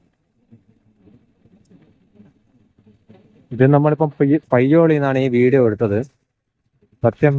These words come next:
പറയുകയാണെങ്കിൽ നമ്മൾ അയനിക്കാടിന് ഇങ്ങനെ തന്നെയാണ് അവസ്ഥ. അയനിക്കാടിലെ കളരിപ്പടിയുടെ ആ ഭാഗം തൊട്ട്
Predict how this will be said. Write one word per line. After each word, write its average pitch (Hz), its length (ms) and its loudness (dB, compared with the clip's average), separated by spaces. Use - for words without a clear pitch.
പറയുകയാണെങ്കിൽ 147 680 0
നമ്മൾ 127 280 2
അയനിക്കാടിന് 143 720 -2
ഇങ്ങനെ 131 240 -2
തന്നെയാണ് 110 320 0
അവസ്ഥ. 98 260 -8
അയനിക്കാടിലെ 127 800 -2
കളരിപ്പടിയുടെ 120 840 -2
ആ - 20 2
ഭാഗം 113 320 -2
തൊട്ട് 120 280 -2